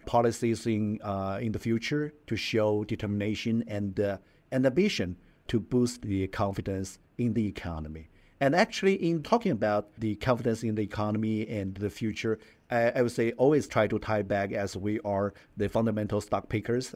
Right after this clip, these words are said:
So we observe, we do observe that right now, uh, in this environment, consumers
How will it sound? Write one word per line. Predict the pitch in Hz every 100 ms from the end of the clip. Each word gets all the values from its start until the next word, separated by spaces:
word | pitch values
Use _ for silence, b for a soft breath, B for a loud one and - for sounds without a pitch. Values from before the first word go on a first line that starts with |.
| -
So | -
we | 120 135
observe, | 147 127 120 190 214 104
we | 120
do | 117 294
observe | 139 98 107 101 101
that | 104 101
right | 104 104
now, | 104 101 95 98 b b -
uh, | 131
in | 139 131
this | 170 170
environment, | 127 92 104 101 95 92 95 - -
consumers | 120 - 143 156 202 202